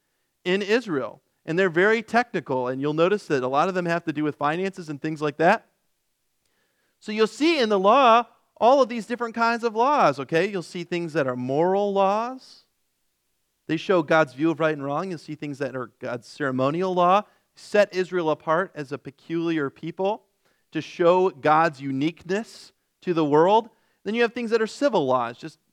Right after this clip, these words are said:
kind of common sense things for, uh, let's say, crime and punishment or financial matters or things like that. The keeping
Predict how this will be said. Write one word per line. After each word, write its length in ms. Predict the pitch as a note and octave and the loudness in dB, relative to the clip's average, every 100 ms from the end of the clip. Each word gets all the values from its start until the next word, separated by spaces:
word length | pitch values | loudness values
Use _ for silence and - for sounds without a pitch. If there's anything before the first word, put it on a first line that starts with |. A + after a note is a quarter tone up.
| _ _ | _ _
kind 180 | F#3+ G#3 | -6 -2
of 180 | C#3+ | -4
common 400 | - F3+ F#3+ E3+ | -2 0 2 0
sense 360 | D3 - F#3 - | -4 -6 -6 -6
things 340 | - F3 G#3+ | -6 -4 -6
for, 360 | - C#3 C3+ - _ _ _ _ | -8 -4 -4 -4 _ _ _ _
uh, 380 | - B2+ A#2+ A#2+ - | -2 0 0 -4 -6
let's 180 | C3+ - | -8 -6
say, 160 | B2 | -10
crime 400 | - - F#3 F#3 | -8 2 2 2
and 120 | E3+ | -2
punishment 640 | D3+ G3 G#3+ - G#3 G#3 D3 | -2 -4 -4 -6 -4 -4 -6
or 100 | B2 | -6
financial 480 | C#3+ C3+ F#3+ G3+ | -4 -4 -4 -4
matters 380 | F#3+ E3 F3 F3 | -2 0 -2 -4
or 80 | C3+ | -8
things 240 | - D#3 | -10 -8
like 160 | C#3+ B2+ | -6 -4
that. 300 | C#3+ D#3+ G#3 _ _ _ _ _ _ | -4 -4 -6 _ _ _ _ _ _
The 80 | - | -8
keeping 420 | - B3 A#3 G#3+ | -4 -2 0 -2